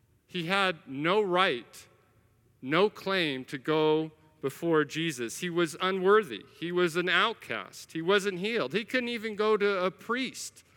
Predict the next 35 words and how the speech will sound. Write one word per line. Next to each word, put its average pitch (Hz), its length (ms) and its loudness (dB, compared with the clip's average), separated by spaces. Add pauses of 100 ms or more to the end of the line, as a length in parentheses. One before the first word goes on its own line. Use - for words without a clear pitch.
(580)
to 180 120 -2
get 226 380 -2
clean 117 440 -6 (460)
because 160 420 -2
he 170 100 -8
would, 160 240 -4
he 160 120 -4
knew 175 260 -2
he 165 120 -4
was 139 140 -6
still 151 360 -4
unclean. 135 640 -10 (560)
And 147 100 0
yet 160 260 2
he 151 140 -4
went 143 540 -4 (520)
to 135 100 -8
Jesus. 123 800 -10 (1500)
And 147 100 -2
the 156 80 2
reason 202 440 2
that 190 120 2
he 175 100 -2
went 190 260 -2
to 170 100 -4
Jesus 139 580 -4
is 131 140 -12
that 151 120 0
he 156 140 -2
understood 170 580 -2
one 185 240 -2
thing, 139 420 -4 (200)
and 139 160 -8
that 175 220 0
is 120 480 -8